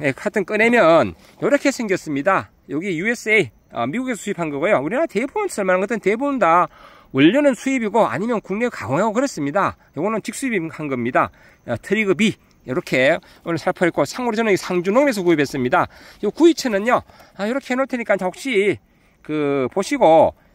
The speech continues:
그 이렇게 보시면 와성원이라고 되어 있습니다. 아, 근처에 농협이나 아니면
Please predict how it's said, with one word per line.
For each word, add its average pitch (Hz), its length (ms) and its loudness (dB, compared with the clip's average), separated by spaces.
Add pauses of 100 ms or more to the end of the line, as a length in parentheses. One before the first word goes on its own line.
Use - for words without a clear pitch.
그 107 480 -6 (2500)
이렇게 202 300 0
보시면 208 260 2
와성원이라고 220 960 4
되어 175 100 4
있습니다. 151 460 0 (180)
아, 113 400 -2 (400)
근처에 208 400 0
농협이나 220 540 2 (440)
아니면 156 560 0